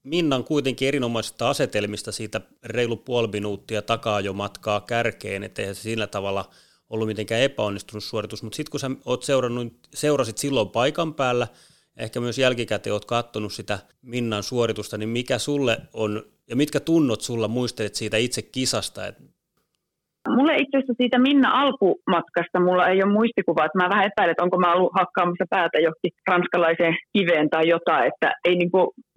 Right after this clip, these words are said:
Speaker 2: mulla ei ole mielikuvaa siitä alkuosasta, mut sit muistan, että siellä ennen varvaukseen tuloa ja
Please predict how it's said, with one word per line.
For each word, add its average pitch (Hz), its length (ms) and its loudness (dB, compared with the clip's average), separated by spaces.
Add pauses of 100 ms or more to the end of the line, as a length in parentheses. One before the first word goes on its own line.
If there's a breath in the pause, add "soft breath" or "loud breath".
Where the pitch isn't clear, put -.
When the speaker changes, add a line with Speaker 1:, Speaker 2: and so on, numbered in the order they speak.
(120)
Speaker 2:
mulla 214 160 4
ei 208 60 4
ole 240 120 6
mielikuvaa 175 460 2
siitä 180 240 2
alkuosasta, 214 680 2
mut 190 220 4
sit 226 220 0
muistan, 208 300 2
että - 360 0
siellä 175 220 4 (520 loud breath)
ennen 185 280 4 (240)
varvaukseen 170 640 4
tuloa 165 380 6
ja 160 240 2